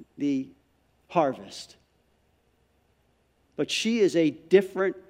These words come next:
person. And that's what years of life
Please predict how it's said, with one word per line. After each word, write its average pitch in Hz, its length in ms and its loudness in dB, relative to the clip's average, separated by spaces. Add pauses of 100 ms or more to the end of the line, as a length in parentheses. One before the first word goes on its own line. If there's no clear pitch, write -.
(280)
person. 147 480 -8 (880)
And 151 180 -2
that's 202 320 4
what 196 180 0
years 185 440 4
of 160 160 -4
life 160 320 0